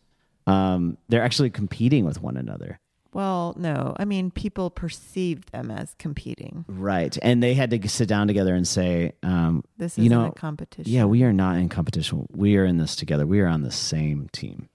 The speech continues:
Speaker 2: Yes. And that's crazy that the world and culture puts people against each other. I just,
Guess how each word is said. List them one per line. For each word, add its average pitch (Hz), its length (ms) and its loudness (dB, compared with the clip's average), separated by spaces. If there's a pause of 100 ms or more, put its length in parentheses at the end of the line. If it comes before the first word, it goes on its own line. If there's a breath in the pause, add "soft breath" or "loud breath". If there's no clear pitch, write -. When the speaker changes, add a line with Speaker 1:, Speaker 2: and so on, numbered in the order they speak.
(160)
Speaker 2:
Yes. - 500 -16 (400 soft breath)
And 202 80 -6
that's 226 200 -6
crazy 175 580 -4
that 151 220 -6
the 160 100 -6
world 170 480 -4
and 156 320 -8
culture 151 500 -6
puts - 640 -10 (560 soft breath)
people 165 340 -4
against 156 420 -6
each 147 160 -12
other. - 360 -12 (160)
I 165 80 -10
just, - 380 -18